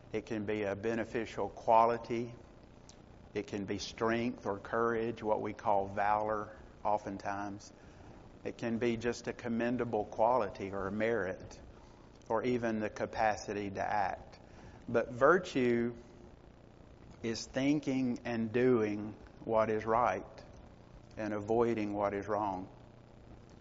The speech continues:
Virtue is also a balance. So when we, when we think about virtue and, and what that means, we talk about courage. Courage is a virtue,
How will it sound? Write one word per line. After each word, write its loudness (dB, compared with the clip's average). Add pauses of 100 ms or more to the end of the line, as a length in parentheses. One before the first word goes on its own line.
(1600)
Virtue 4
is 4
also 6
a 4
balance. 0
So 0
when -2
we, 0 (120)
when -2
we -2
think -2
about 4
virtue 2 (400)
and, -6 (120)
and -4
what 4
that 2
means, -6 (800)
we -4
talk 4
about 2
courage. 0
Courage 0
is -4
a -4
virtue, -4